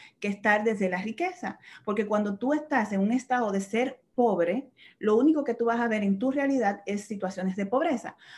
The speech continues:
Cuando tú te metes en un estado de riqueza,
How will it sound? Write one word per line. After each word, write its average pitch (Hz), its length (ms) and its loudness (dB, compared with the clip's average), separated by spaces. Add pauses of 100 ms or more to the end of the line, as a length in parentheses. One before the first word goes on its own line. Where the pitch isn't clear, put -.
(100)
Cuando 226 300 2
tú 330 380 0
te 285 140 2
metes 254 480 4
en 208 120 0
un 220 60 0
estado 240 440 0
de 254 120 0
riqueza, 208 580 -4